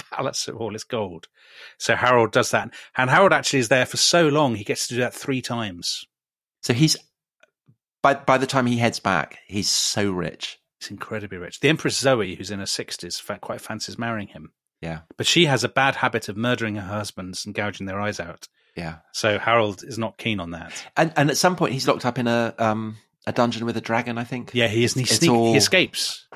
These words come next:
Speaker 1: He
Speaker 2: Yeah.
Speaker 1: escapes from Constantinople. I mean, as, as with so much of this, you know, how much of this is true? A little bit, I think, with him, because we've got Byzantine sources. The stuff in the sagas, obviously, clearly quite, you know,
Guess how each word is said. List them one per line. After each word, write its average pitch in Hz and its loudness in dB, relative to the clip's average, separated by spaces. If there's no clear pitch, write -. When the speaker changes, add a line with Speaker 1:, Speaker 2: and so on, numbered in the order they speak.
Speaker 1:
He - -8
Speaker 2:
Yeah. 139 2
Speaker 1:
escapes 175 2
from 131 -2
Constantinople. 107 -8
I 127 -8
mean, 170 4
as, 135 0
as 139 2
with 135 -2
so 127 0
much 107 -8
of 87 -16
this, - -14
you 123 -6
know, 95 -8
how 139 -4
much 139 -6
of 127 -14
this - -10
is 104 -12
true? 180 -2
A 135 -6
little 131 0
bit, - -6
I - -10
think, - -10
with - -16
him, 170 -4
because 139 -10
we've 110 -8
got 104 -10
Byzantine 104 -8
sources. 120 -8
The 107 -4
stuff - 2
in 120 -4
the 120 -2
sagas, 123 2
obviously, 104 -4
clearly 98 -2
quite, 95 -6
you 90 -10
know, 80 -12